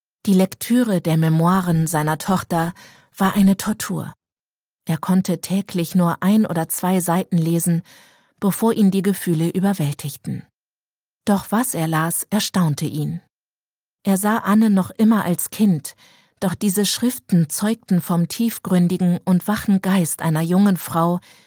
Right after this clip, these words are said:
mit großem schriftstellerischen Talent. Anfangs wollte er das Tagebuch nur Familienmitgliedern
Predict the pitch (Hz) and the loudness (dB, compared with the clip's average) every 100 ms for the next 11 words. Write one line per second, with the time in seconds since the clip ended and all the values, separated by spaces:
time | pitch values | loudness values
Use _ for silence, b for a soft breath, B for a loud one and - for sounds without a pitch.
0 | b - 190 - 202 240 - 226 - - | b -4 -4 -2 0 0 2 0 0 -2
1 | 165 - - 156 160 170 - 180 175 220 | -4 -4 -4 -2 -2 -2 0 0 0 -2
2 | 185 143 - - _ _ _ _ _ _ | -2 -4 -6 -14 _ _ _ _ _ _
3 | _ _ _ _ _ _ - 214 254 - | _ _ _ _ _ _ -2 2 2 2
4 | 208 185 - 175 180 190 170 165 165 - | 0 0 0 0 0 -2 -2 -4 -4 -4
5 | 185 196 180 185 175 190 180 180 - 180 | -2 -2 -2 -2 -2 2 4 4 2 4
6 | 190 202 180 151 156 - 175 170 165 | 4 4 2 0 -2 -4 -2 0 0